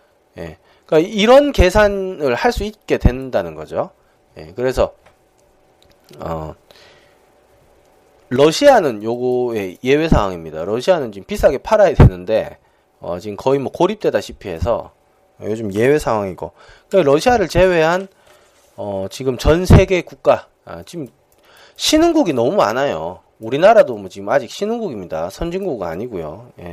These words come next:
근데 신흥국인데 저 아프리카 뭐 저기 중국부터 해가지고 그다음 동남아, 베트남, 캄보디아, 라오스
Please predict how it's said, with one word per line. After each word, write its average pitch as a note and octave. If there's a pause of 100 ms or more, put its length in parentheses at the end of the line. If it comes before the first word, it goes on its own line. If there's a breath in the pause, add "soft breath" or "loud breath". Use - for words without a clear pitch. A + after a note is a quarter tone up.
(120)
근데 G#2+
신흥국인데 A2+ (680 loud breath)
저 A#2+ (320)
아프리카 E3+
뭐 B2
저기 A#2+
중국부터 G3+
해가지고 G#2 (220)
그다음 B2+
동남아, B2+
베트남, C3+
캄보디아, D#3
라오스 B2+